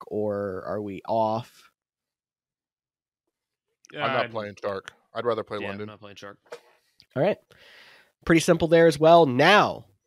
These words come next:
Speaker 1: we go
Speaker 2: How
Speaker 1: to
Speaker 2: about
Speaker 1: the, one of
Speaker 2: streaming
Speaker 1: the
Speaker 2: Jared
Speaker 1: interesting
Speaker 2: Goff?
Speaker 1: games. Oh, I mean, well, I, I honestly think that he was near the top of the streamers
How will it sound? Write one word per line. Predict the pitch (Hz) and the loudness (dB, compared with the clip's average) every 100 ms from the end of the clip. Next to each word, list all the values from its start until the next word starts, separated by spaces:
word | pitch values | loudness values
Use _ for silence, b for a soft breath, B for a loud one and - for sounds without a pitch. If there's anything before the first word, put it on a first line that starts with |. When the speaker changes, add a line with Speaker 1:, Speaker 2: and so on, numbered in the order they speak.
| - | -6
Speaker 1:
we | 127 | 0
go | 131 | 2
Speaker 2:
How | 117 | 2
Speaker 1:
to | - | -2
Speaker 2:
about | |
Speaker 1:
the, | |
one | 117 | -4
of | |
Speaker 2:
streaming | 113 107 104 | -4 -4 -4
Speaker 1:
the | |
Speaker 2:
Jared | 123 120 | -4 -4
Speaker 1:
interesting | 117 113 | -4 -4
Speaker 2:
Goff? | 90 | -6
Speaker 1:
games. | 64 55 - _ _ _ _ _ _ _ _ | -10 -16 -20 _ _ _ _ _ _ _ _
Oh, | 180 196 90 - | 2 2 0 -10
I | 143 | -4
mean, | 135 120 123 | -2 -2 -2
well, | 117 110 - | -2 -2 -4
I, | 120 - | -6 -4
I | 104 165 | 4 8
honestly | 185 175 175 180 156 | 8 4 0 -2 -4
think | - 139 135 | -2 -2 -2
that | 127 | -2
he | 131 | -2
was | 120 | -2
near | 123 117 | -4 -6
the | |
top | - 117 110 | -4 -4 -4
of | 113 | -8
the | |
streamers | 117 - 117 117 113 107 - | -10 -8 -6 -6 -6 -6 -10